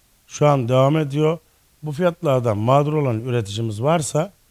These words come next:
lütfen bizim irtibat bürolarımıza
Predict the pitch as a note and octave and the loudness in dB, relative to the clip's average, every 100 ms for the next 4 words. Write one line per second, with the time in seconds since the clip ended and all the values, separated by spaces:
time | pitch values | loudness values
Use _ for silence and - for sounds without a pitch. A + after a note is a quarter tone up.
0 | _ _ _ _ - G3 - D3+ C3+ C3 | _ _ _ _ -6 -6 -2 -2 -2 -4
1 | D3+ E3 C3 C#3 D3+ - D3 B2+ A2+ G#2 | -4 -2 -2 -2 -4 -2 -2 0 0 0
2 | G2 E2 F#2+ | -2 -4 -6